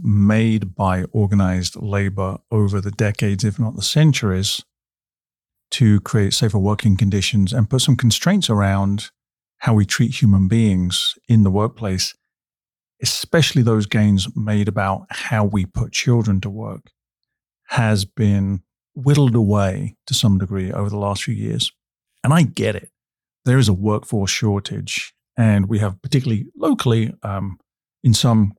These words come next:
categories of workers, some really low unemployment levels. So I, I do understand that securing talent,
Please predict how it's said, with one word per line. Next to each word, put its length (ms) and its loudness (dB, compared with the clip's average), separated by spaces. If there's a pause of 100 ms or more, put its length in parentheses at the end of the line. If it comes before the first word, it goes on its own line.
categories 420 -2
of 300 -6
workers, 420 -4
some 360 0 (500)
really 180 4
low 540 2
unemployment 560 2
levels. 340 -6
So 160 0
I, 120 0
I 60 0
do 280 2
understand 500 2
that 140 -6 (680)
securing 480 2
talent, 460 -2